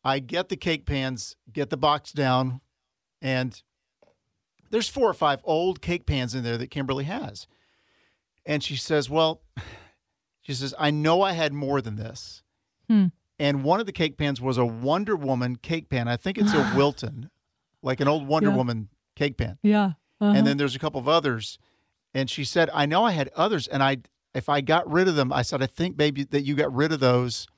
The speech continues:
Speaker 1: some
Speaker 2: Mm-hmm.
Speaker 1: years ago." And she said, "Well, if I did, I'm, I'm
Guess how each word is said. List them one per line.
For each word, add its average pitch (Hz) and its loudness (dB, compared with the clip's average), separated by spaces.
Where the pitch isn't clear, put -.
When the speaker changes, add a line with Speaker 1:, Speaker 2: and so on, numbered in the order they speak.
Speaker 1:
some 202 6
Speaker 2:
Mm-hmm. 135 8
Speaker 1:
years 175 6
ago." 131 0
And 123 -2
she 131 -6
said, 143 -2
"Well, 131 0
if 127 -6
I 156 4
did, 139 2
I'm, 123 -2
I'm 123 -2